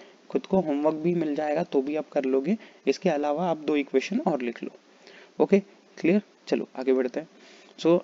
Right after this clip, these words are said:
decide which of the following is quadratic equation। आपको rules बता दिए बच्चों decide करने के। सबसे पहला rule क्या था कि highest power कितना चाहिए? Highest power must be two, highest power must be two, Two से ज़्यादा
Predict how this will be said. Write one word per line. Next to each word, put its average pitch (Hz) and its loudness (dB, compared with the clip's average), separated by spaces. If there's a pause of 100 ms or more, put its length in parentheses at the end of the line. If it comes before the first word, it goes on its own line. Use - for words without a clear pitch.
(100)
decide 165 4
which 160 0
of 156 2
the 160 -4
following 143 4
is 175 -2
quadratic 131 4
equation। 117 -4 (160)
आपको - 2
rules 170 4
बता 165 -2
दिए 160 0
बच्चों 165 -2
decide 143 2
करने 143 -6
के। 156 -8 (400)
सबसे 170 0
पहला 170 4
rule 160 0
क्या 165 -2
था 180 -2
कि 185 -4
highest 135 2
power 151 0
कितना 151 -8
चाहिए? 151 -6 (760)
Highest 151 0
power 143 4
must - -4
be 110 2 (160)
two, 117 2 (760)
highest 143 0
power 135 2
must - -6
be 185 0 (260)
two, 113 0 (220)
Two 139 0
से 170 2
ज़्यादा 139 0